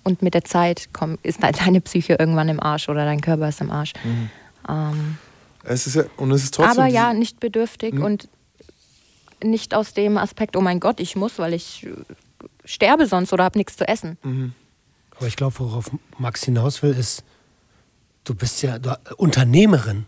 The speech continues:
Speaker 2: Ja.
Speaker 1: Mhm.
Speaker 2: In einem Business, in dem am Tag schätzungsweise zweihundert, also vor Corona, zweihundertfünfzigtausend, ähm, Geschäftsvorgänge <laughs> stattfinden. Zweihundertfünfzigtausend Männer gehen geschätzt am Tag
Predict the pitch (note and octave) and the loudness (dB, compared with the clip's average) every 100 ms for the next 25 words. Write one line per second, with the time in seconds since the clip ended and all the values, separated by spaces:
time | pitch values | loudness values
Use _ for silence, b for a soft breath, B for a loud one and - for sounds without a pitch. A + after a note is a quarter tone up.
0 | - E3 E3 F3+ G#3 _ _ _ - C#3+ | -4 -2 0 0 -2 _ _ _ -4 -2
1 | A#2+ C#3+ C#3+ C3+ F3 E3+ E3+ D#3+ B2 B2 | 0 0 2 4 2 2 -2 -4 -4 -4
2 | C3 A#2+ A#2+ B2+ C3+ C#3+ - - - - | -2 -2 -6 -4 -2 -2 -4 -20 -20 -20
3 | C3+ B2 C3+ - C#3+ C3+ C3 B2 - - | -12 -4 -4 -4 -6 -4 -4 -4 -6 -8
4 | A2 C3+ C3+ C#3 B2+ A2 - B2 B2 A#2 | -8 -6 -8 -8 -6 -6 -6 -6 -4 -4
5 | A#2 B2 A2+ - - B2+ C3+ C#3 C#3 A#2+ | -4 -4 -6 -6 -2 -2 -2 -4 -4 -6
6 | - - D3 C#3 - - B2 - - C3+ | -6 -2 -2 -2 -8 -10 -10 -12 -12 -6
7 | C3 C#3 A#2+ A#2+ A2 - b b b - | -4 -4 -6 -6 -8 -10 b b b -6
8 | A#2+ A2+ A#2 B2 D3+ D3+ - - C3+ A#2+ | 0 0 0 2 2 0 -2 2 2 2
9 | - C#3 C3 - F#3 - B2+ G#2+ A2+ C#3+ | -4 -4 -6 -2 -4 -2 -6 -6 -8 -6
10 | D3 C3+ D3 - C#3 C#3+ C3 A#2+ A#2+ C3 | -6 -6 -10 -10 -10 -6 -6 -4 -4 -2
11 | D#3 C#3 - B2+ A#2+ - A2+ - A2+ A#2 | -2 -4 -6 -8 -6 -6 -8 -8 -8 -6
12 | A2+ - D3+ D#3+ - | -8 -6 -2 -2 -4